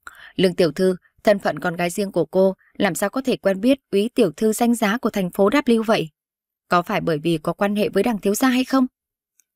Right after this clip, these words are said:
Câu hỏi càng lúc càng chói tai. Trong nháy mắt, Lương Chân Chân cảm thấy tay lạnh như băng. Đó giờ cô không có kinh nghiệm đối phó với đám phóng viên. Giờ phút này rơi vào trong vòng vây,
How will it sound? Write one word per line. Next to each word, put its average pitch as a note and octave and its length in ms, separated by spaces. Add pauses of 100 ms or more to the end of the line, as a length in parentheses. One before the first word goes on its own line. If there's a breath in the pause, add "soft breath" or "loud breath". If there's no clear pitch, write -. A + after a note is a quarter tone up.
(400)
Câu G3 120
hỏi F3+ 220
càng D#3 280
lúc A#3 200
càng E3+ 180
chói D#3 300
tai. G3 240 (320)
Trong F3 260
nháy E3+ 160
mắt, A3 200 (220)
Lương G3 160
Chân G3 180
Chân G3+ 200
cảm E3+ 200
thấy F3 220
tay B3 200
lạnh A3 200
như G3 160
băng. G3 240 (580)
Đó F3 180
giờ F3 260
cô - 80
không G3+ 180
có F3+ 180
kinh A3+ 160
nghiệm G#3 160
đối E3+ 240
phó F3 180
với A3+ 100
đám E3+ 180
phóng E3+ 200
viên. G#3 220 (520)
Giờ G3 160
phút C4+ 160
này G3 220
rơi F#3+ 160
vào E3+ 140
trong F#3 220
vòng D#3+ 200
vây, F#3 240